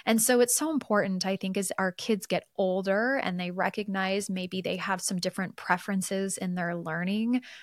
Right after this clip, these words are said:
that we invite them to the table and we have conversations with them so that we can understand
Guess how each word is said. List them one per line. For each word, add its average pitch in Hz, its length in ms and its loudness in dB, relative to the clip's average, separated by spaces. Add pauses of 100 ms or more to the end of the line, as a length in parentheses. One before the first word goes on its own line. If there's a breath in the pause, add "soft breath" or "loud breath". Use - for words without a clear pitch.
(320 loud breath)
that 220 220 4
we 226 140 4
invite 214 580 -2
them 311 160 0
to - 100 -2
the 208 120 0
table 170 580 -4 (380 loud breath)
and 214 320 2
we 226 200 2
have 262 380 0
conversations 214 840 0
with 190 160 -4
them 185 400 -2
so 208 320 -2
that 196 200 -2
we 214 220 2
can 240 180 -4
understand 190 680 -2